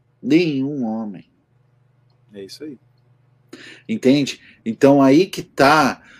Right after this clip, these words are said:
Speaker 1: o que faz homens que entenderam esse amor de Cristo se tornarem grandes heróis,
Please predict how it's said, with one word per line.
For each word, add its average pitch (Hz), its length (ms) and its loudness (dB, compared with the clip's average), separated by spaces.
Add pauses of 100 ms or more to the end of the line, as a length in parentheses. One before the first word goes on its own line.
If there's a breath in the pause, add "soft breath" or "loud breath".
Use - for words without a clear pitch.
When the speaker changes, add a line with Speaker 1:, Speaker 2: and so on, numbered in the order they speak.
(140 soft breath)
Speaker 1:
o - 100 -2
que - 180 -4
faz 131 640 4 (140)
homens 135 440 2
que - 120 -8
entenderam 127 580 2
esse 123 220 -4
amor 107 340 2
de 104 160 -8
Cristo 131 540 -4
se - 160 -10
tornarem 120 600 0
grandes 123 520 2
heróis, 113 1040 0